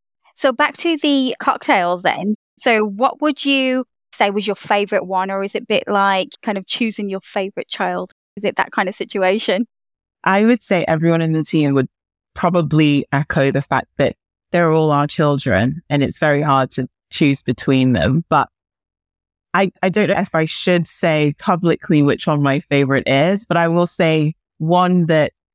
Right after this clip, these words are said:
Speaker 2: so we have a flavor called Florian, which at the time was my favorite. And Nina brought it out as one of the rejects. So she was like, "I have some rejects here. You should try it just so that you know what they are." But she brought it and I tried it. And I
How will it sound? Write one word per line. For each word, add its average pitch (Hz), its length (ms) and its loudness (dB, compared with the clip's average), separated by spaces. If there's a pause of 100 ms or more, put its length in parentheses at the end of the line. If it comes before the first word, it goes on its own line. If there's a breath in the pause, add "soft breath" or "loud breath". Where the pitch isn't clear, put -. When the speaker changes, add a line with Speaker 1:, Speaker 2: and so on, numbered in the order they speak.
Speaker 2:
so 156 220 0
we 160 140 2
have 160 180 2
a 147 80 0
flavor 143 320 -2
called 147 240 -2
Florian, 143 680 0
which - 460 -8 (120)
at - 160 -2
the 165 100 0
time 151 540 0
was 131 240 -2
my 127 140 2
favorite. 120 560 0 (160)
And 131 440 0 (460)
Nina 156 680 2
brought 143 220 2
it 135 80 0
out 135 360 0
as 139 200 0
one 139 160 2
of 131 60 0
the 135 100 0
rejects. 143 560 0
So 147 80 -6
she 156 140 -4
was 147 80 -2
like, 147 140 0
"I 170 80 2
have 214 160 0
some 196 180 0
rejects 165 500 0
here. 143 220 2
You 143 160 0
should 170 180 -4
try 196 300 0
it 190 220 0
just 160 220 -4
so 151 120 2
that 143 200 0 (340)
you 147 100 2
know 147 240 4
what 139 200 -4
they 135 160 2
are." 127 320 2 (460)
But 135 300 0 (240)
she - 200 -2
brought 160 300 2
it 147 100 -2
and 156 120 2
I 156 80 2
tried 160 320 -2
it. 143 100 -2
And 156 140 0
I 151 140 0